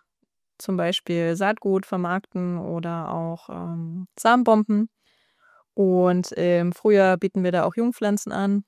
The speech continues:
Also das haben wir bisher so gemacht. Wir müssen dann mal schauen, wie wir es dann ab dem nächsten Jahr machen. Ähm, genau. Und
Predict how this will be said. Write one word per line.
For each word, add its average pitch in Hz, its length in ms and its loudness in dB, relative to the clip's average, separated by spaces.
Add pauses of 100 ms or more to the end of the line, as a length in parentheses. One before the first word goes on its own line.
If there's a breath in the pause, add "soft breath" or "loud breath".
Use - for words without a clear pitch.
Also 175 160 -4
das 170 160 -8
haben 180 100 -2
wir 175 60 -4
bisher 220 300 -2
so 208 120 -2
gemacht. 202 440 -2
Wir 185 60 -4
müssen 185 220 -6
dann 170 100 -4
mal 170 100 -6
schauen, 175 480 -4
wie 185 140 -6
wir 180 80 -2
es 180 100 -8
dann 175 220 -6
ab 190 140 -10
dem 185 120 -4
nächsten 190 300 -6
Jahr 196 180 -2
machen. 196 420 -4 (1120)
Ähm, 185 460 -6 (140)
genau. 208 400 2 (720)
Und 196 560 4